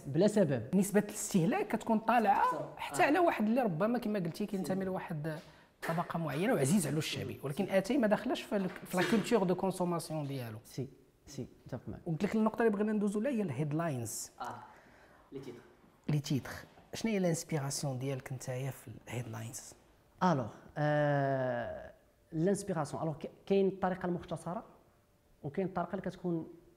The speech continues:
Speaker 1: يونيك وبيرسوناليزي. الطريقه المختصره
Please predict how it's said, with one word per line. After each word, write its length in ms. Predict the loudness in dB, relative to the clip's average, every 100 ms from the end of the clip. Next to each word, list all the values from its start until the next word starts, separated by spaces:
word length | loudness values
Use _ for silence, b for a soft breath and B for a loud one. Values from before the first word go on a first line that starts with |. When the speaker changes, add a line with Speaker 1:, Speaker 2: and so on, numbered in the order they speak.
| _
Speaker 1:
يونيك 500 | 4 6 6 4 0 -14 -12
وبيرسوناليزي. 840 | -2 0 0 0 -4 -4 -4 -4 -6
الطريقه 360 | -10 -6 -4 -2
المختصره 600 | -4 -6 -8 -4 -6